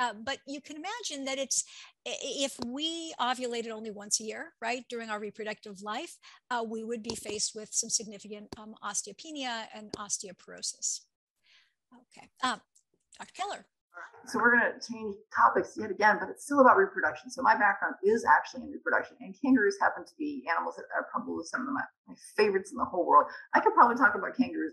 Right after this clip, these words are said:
Speaker 2: all night, but I won't. So just for the next slide, uh, we're gonna talk about a concept called superfecundity. And, and in terms of kangaroos, what it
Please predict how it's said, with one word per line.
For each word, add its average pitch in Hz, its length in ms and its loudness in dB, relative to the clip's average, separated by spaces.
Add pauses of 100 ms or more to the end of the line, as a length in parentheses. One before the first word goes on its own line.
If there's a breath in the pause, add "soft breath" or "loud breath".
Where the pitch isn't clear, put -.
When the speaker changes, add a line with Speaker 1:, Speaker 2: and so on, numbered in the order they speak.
Speaker 2:
all 160 140 6
night, - 200 2
but 175 100 -2
I 165 60 2 (120)
won't. 196 320 8 (440 soft breath)
So 440 100 4
just 440 240 2
for 392 160 8
the 214 60 8
next - 280 2
slide, - 280 6
uh, - 280 -4
we're 196 100 2
gonna 262 140 8
talk 285 240 2
about 247 200 4
a - 120 0
concept - 400 -6
called - 280 10 (600)
superfecundity. 202 840 0
And, 208 340 -2
and 214 140 -4
in 220 100 -4
terms - 360 0
of - 100 0
kangaroos, 202 420 10
what - 120 -6
it - 60 -6